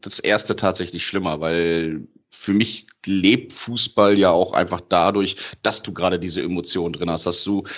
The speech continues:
dass ja eigentlich, <laughs> wenn's jetzt nicht so ein Spiel ist, aber eigentlich ja in einem Fußballspiel über neunzig Minuten passiert ja in aller Regel bei einem normalen Spiel nicht so richtig viel, ne? Du hast ja so ein, zwei, drei Tore irgendwo da drin und dadurch sind das ja auch ganz, ganz besondere Momente in so einem Spiel und ganz, ganz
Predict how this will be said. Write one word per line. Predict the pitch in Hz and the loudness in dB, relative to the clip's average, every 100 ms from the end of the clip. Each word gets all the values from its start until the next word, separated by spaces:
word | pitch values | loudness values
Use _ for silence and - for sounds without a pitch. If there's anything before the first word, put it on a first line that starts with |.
| - | -4
dass | - | 0
ja | 113 - - | 0 0 -4
eigentlich, | - 123 202 196 113 156 - - - | 2 2 2 0 -2 0 2 0 -4
<laughs> | - - | -10 -6
wenn's | 107 110 | -4 0
jetzt | 120 - | 0 0
nicht | 104 | -2
so | 110 | 0
ein | 123 | 0
Spiel | 110 127 | 0 0
ist, | 123 123 | 0 2
aber | 92 - | 2 2
eigentlich | 113 135 135 131 | 0 0 -4 -2
ja | 117 117 101 - - | 0 2 0 -6 -4
in | 107 | -2
einem | 107 | -2
Fußballspiel | - 151 143 135 131 | -6 0 0 2 0
über | 120 | 2
neunzig | 104 113 - | 4 2 2
Minuten | - 113 - | -2 -4 0
passiert | 113 - 143 | 0 4 4
ja | 110 | 4
in | |
aller | 71 85 85 | 4 0 0
Regel | 87 87 | 0 0
bei | 82 | 0
einem | 85 85 | 0 0
normalen | 82 80 82 78 | 0 2 2 0
Spiel | - 87 82 | -4 -4 -2
nicht | 85 | -2
so | - | -2
richtig | 85 90 - 76 | -2 -4 -4 -6
viel, | - 73 67 | -6 -4 0
ne? | 76 | 4
Du | 123 | 4
hast | 95 - | 4 4
ja | 98 | 4
so | 95 90 - - - | 4 0 -6 -12 -4
ein, | - 107 | 0 2
zwei, | 104 101 95 101 | 0 2 4 4
drei | 98 92 | 4 2
Tore | 101 110 120 139 | 2 2 2 2
irgendwo | 127 131 | 0 2
da | 127 | 2
drin | 113 104 | 2 4
und | 117 104 | 4 4
dadurch | 107 107 | 4 2
sind | - 104 | -2 -2
das | 104 | 0
ja | 82 | 0
auch | - - - | -2 -16 -4
ganz, | - 113 131 | 0 2 2
ganz | 123 113 | 0 0
besondere | - 92 107 135 104 | -2 0 2 2 2
Momente | 104 98 135 120 | 2 2 2 2
in | 80 | -2
so | 80 | -4
einem | 78 | -8
Spiel | 76 - - 69 | -8 -10 -12 -12
und | 71 | -4
ganz, | 85 101 - | -2 -2 0
ganz | 90 85 - | -2 -2 -8